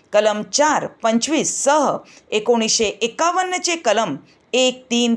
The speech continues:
पाच अन्वये दिनांक अकरा सात दोन हजार पंचवीस रोजी गुन्हा नोंद करण्यात आला आहे. वरील नमूद आरोपितांना पुढील कारवाईकरिता आचोळे पोलीस ठाणे येथे हजर करण्यात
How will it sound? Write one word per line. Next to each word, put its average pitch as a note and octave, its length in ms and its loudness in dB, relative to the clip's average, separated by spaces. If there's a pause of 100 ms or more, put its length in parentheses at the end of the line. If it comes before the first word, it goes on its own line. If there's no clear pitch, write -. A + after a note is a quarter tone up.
(120)
पाच G#3 440 -2
अन्वये A3+ 420 0 (360)
दिनांक G#3+ 360 -2 (160)
अकरा E4 460 0
सात A#3 340 0
दोन G3+ 300 -2
हजार G3+ 240 2
पंचवीस C#4 520 -2
रोजी F3 320 -2 (400)
गुन्हा C#4+ 320 4
नोंद C#4 300 2
करण्यात G#3+ 520 0
आला G3 220 2
आहे. D#3 380 0 (600)
वरील E4 440 2
नमूद B3 360 2 (100)
आरोपितांना G#3+ 720 0 (340)
पुढील A3+ 260 2 (100)
कारवाईकरिता G3 880 0 (380)
आचोळे F4+ 520 2
पोलीस B3+ 480 0
ठाणे G#3 280 0
येथे F#3 300 -2
हजर F#3+ 340 0
करण्यात G3 480 -2